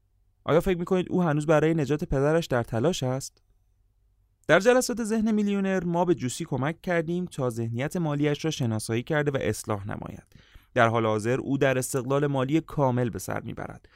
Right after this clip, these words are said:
شایان ذکر است که او دیگر پرستار نیست، البته نه به خاطر اینکه شغلش را دوست ندارد، بلکه چون دلیل او برای انتخاب شغل پرستاری اشتباه بوده. همکنون جوسی مشاور امور مالی است. او هنوز هم به مردم کمک می‌کند.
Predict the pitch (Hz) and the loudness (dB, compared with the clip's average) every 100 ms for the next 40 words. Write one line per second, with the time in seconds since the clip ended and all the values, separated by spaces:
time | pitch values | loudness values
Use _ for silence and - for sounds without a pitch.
0 | - - - 202 208 196 226 226 220 - | -20 -8 -2 0 0 -2 -2 0 -2 -2
1 | 202 202 160 180 - 123 107 - 127 156 | -2 -2 0 0 2 2 2 2 2 2
2 | 139 - - 156 196 277 311 226 127 120 | -2 -2 0 0 0 -2 -2 0 -2 -2
3 | 107 98 - 98 101 - 107 101 - 101 | -4 -4 -4 -2 -4 -4 -6 -6 -8 -8
4 | - 50 - - - - 113 110 160 - | -6 -8 -10 -20 -16 -2 0 0 -4 -2
5 | 156 160 127 120 117 170 208 202 170 127 | -2 0 0 0 0 0 0 2 2 4
6 | 120 117 117 113 104 104 113 101 113 104 | 4 2 -4 -4 -4 -4 -6 -6 -4 -2
7 | 104 - 110 - 113 107 - 104 120 110 | -2 -4 -4 -2 -4 -4 -4 0 0 0
8 | 71 62 - - _ _ _ - 165 196 | -10 -14 -16 -20 _ _ _ -4 0 0
9 | - 240 202 160 147 202 170 127 135 175 | 0 -2 0 0 0 -2 2 2 4 2
10 | 143 160 165 110 104 104 - - _ _ | 0 -2 -2 0 0 -4 -6 -14 _ _
11 | - 113 110 117 120 175 180 175 170 127 | -6 -4 -2 -2 -2 -4 -4 -2 0 0
12 | 113 117 160 139 127 160 123 107 - 92 | 0 0 -4 -2 -2 -2 -6 -6 -6 -8